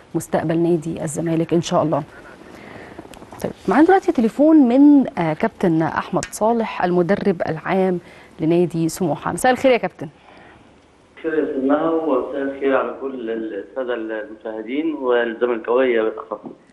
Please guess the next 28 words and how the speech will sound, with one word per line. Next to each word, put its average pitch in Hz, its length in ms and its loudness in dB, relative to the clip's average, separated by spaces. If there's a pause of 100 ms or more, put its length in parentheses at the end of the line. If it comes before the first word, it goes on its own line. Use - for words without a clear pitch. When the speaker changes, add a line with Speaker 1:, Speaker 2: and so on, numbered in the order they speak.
(260)
Speaker 1:
بشكرك 196 460 0
جدًا. 226 260 2
طبعًا 262 300 2
عايزة 247 300 2 (500)
يعني 175 580 -2
أبارك 190 380 -2
لك 185 140 -4
على 196 200 2
الفوز 202 420 -4
امبارح 175 420 0
على، 180 340 4 (100)
آه، 165 380 0
الاتحاد 175 360 -2
السكندري 190 640 0
بخماسية. 180 840 -6 (1300)
Speaker 2:
والله 139 340 4
بقول 156 200 4
الحمد 147 380 0
لله، 139 260 4
ال-، 135 240 0
الله 120 380 -2
يبارك 123 280 -4 (100)
فيكي، 156 360 -6
كان 123 500 -10 (260)
مباراة 120 480 -2
كويسة 131 520 -6
ومباراة 135 800 -2
فيها 120 400 -2